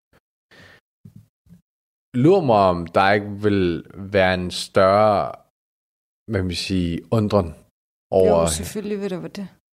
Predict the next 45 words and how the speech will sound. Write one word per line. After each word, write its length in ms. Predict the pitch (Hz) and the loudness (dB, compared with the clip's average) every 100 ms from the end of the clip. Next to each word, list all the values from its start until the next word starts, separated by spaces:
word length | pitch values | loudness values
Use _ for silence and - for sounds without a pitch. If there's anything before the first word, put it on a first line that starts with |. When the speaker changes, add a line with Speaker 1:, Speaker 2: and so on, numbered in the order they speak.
| 139 | 0
Speaker 1:
Ja, 80 | 143 | 0
men, 80 | - | -4
men 480 | - _ _ 117 139 | -18 _ _ -2 0
Speaker 2:
Selvfølgelig 260 | 127 143 | 2 2
Speaker 1:
nu 60 | 147 | 2
Speaker 2:
vil 80 | 165 | 2
Speaker 1:
siger 200 | - 170 | 2 2
Speaker 2:
der 80 | 165 | 2
Speaker 1:
du 40 | |
Speaker 2:
det. 100 | 156 | 0
Speaker 1:
selvfølgelig. 500 | - 135 160 175 151 - _ _ _ _ _ 202 | -2 0 0 0 -4 -8 _ _ _ _ _ 0
Speaker 2:
Jamen, 220 | 220 226 220 | 2 2 0
det 60 | 233 | -2
er 80 | 233 | -4
fordi, 260 | 190 214 208 | -6 -4 0
at 200 | 190 - | 0 -2
sådan, 280 | 226 202 | -2 -2
at 320 | 85 135 196 196 | 0 0 -2 -4
det, 200 | 196 208 | -6 -2
det 120 | 202 | -4
er 40 | |
fordi, 300 | 190 190 196 | -4 -6 -4
at 280 | 170 180 - | -2 -4 -6
vores 480 | 185 196 220 220 - | -2 2 2 -2 -6
forældre 640 | - 220 131 175 - 190 190 - _ _ _ _ _ | -4 -2 0 -2 -2 -2 -2 -4 _ _ _ _ _
har 240 | 196 196 165 - - _ _ _ _ _ 196 | 2 4 2 -2 -12 _ _ _ _ _ 0
op-, 180 | 196 - | 0 -2
er, 420 | - 160 73 76 | 0 2 2 -2
har, 260 | - 208 - | -2 -4 -4
er 200 | - 170 | -2 0
op-, 380 | - 196 - _ - | 2 0 -2 _ 0
op-, 340 | 190 - - | 0 0 -10
har 300 | 214 175 170 | -8 -2 0
haft 340 | 160 180 - 220 | 0 -4 -2 -2
en 160 | 202 | 2
anden 160 | 185 208 | 2 2
opvækst, 460 | - 185 202 196 208 | 0 2 0 0 -4
end 120 | 190 | -2
hvad 120 | 180 | -2
vi 120 | 175 | 0
har 120 | 214 | 0
haft 280 | 185 175 - | 0 -4 -6
i 40 | 190 | -4
Danmark. 420 | 160 160 180 196 _ - - | -2 -2 -2 -6 _ -16 -2
Speaker 1:
Ja. 140 | 95 | -2